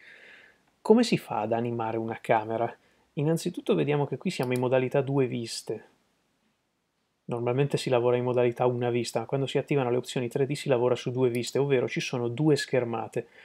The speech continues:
Una è la videocamera attiva, che è questa, riconosciamo che è selezionata perché ha i qua-, i triangolini, e l'altra, i triangolini passano di qua, l'altra è questa, che è una visualizzazione personalizzata.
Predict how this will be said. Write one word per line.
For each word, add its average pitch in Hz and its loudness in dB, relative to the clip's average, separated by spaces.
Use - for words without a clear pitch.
Una 202 6
è 139 2
la 120 4
videocamera 117 0
attiva, 117 -2
che 113 -2
è 113 -12
questa, - -4
riconosciamo 123 -4
che 123 -2
è - -6
selezionata 123 -4
perché 120 -6
ha 117 0
i 117 -6
qua-, 113 -4
i 123 -6
triangolini, 120 -4
e - 0
l'altra, 123 6
i 170 -8
triangolini 123 0
passano 123 -4
di 170 -2
qua, 135 0
l'altra 170 6
è 170 4
questa, 120 -2
che 127 -2
è - -10
una 131 -4
visualizzazione 143 0
personalizzata. 117 -4